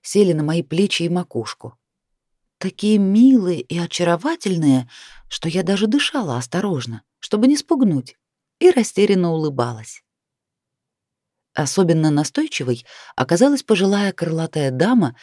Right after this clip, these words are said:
в чопорном синем платьице до колен и белом передничке. Явно старожил, возглавляющий цветочное поселение, мягко и убедительно предложившая: «Попроси гримуар,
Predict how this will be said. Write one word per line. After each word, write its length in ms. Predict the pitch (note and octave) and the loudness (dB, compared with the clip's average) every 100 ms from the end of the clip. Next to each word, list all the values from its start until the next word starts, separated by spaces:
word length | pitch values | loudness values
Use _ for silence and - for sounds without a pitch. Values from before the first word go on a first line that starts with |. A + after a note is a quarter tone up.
| - | -20
в 100 | - | -14
чопорном 560 | - C3 E3+ G3 F#3+ F3 | -4 0 0 -2 -2 -4
синем 380 | - C#3 C3 B2 | -4 -2 -2 -2
платьице 540 | A2 D#3+ - F3 D#3+ | -4 -8 -8 -4 -2
до 100 | C3+ | -2
колен 460 | A#2+ A2+ E3+ C#4+ C#4+ _ _ - | -2 0 2 2 0 _ _ -4
и 140 | D4 | -2
белом 340 | G#3 A3 A3 G3+ | 2 2 2 0
передничке. 680 | F#3 A2 G#2+ G2 - - _ _ _ _ _ - | 0 -2 -6 -12 -12 -16 _ _ _ _ _ -4
Явно 340 | C#4+ G3 B2+ | -2 -2 -4
старожил, 560 | A#2+ C#3+ E3 C#3 G#2+ - - - - | -4 -4 -2 -4 -8 -12 -20 -20 -4
возглавляющий 760 | C#3+ C3 D3+ D3 C#3+ C3+ C#3 | -2 0 0 0 0 -2 -4
цветочное 580 | - D3 D3 C3 - B2 | -6 -4 -2 -2 0 -2
поселение, 680 | C3+ - E3 C3 A2 A2 - _ _ _ - | -2 -4 -2 -2 -6 -14 -18 _ _ _ -4
мягко 380 | C#3+ B2+ B2 C3+ | -2 -2 -2 0
и 80 | B2+ | 0
убедительно 680 | A#2+ B2 B2 B2 G3 C4 | 0 -2 -4 -2 0 2
предложившая: 920 | C#4 A#3+ B3 C#4+ G#3 A2+ - A2 G#2+ - _ _ _ _ _ _ _ _ _ | 0 -2 -2 -2 -2 -6 -8 -8 -12 -18 _ _ _ _ _ _ _ _ _
«Попроси 460 | - C#4+ D#4+ E4 A#4+ G4 | -2 0 0 2 2 2
гримуар, 640 | C4 G#3+ G3+ D#3+ C#3 - | 2 2 0 -4 -8 -12